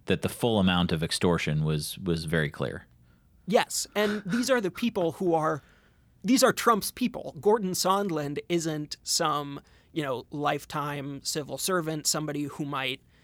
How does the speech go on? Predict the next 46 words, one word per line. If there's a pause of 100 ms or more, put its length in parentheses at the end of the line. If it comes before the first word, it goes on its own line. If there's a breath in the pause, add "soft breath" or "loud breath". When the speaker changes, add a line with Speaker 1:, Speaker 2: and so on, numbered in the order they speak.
(140 soft breath)
Speaker 2:
you
know,
whose
hackles
might
be
raised
by
the
way
Trump
does
business
in
general.
In
fact, (340 soft breath)
one
of
the
things
that
Taylor
says (120)
that
Sondland
told
him
was, (640 soft breath)
"Oh,
this
is
totally
reasonable
for
Trump
to
be
doing.
He's
a
businessman
just
like
I
am,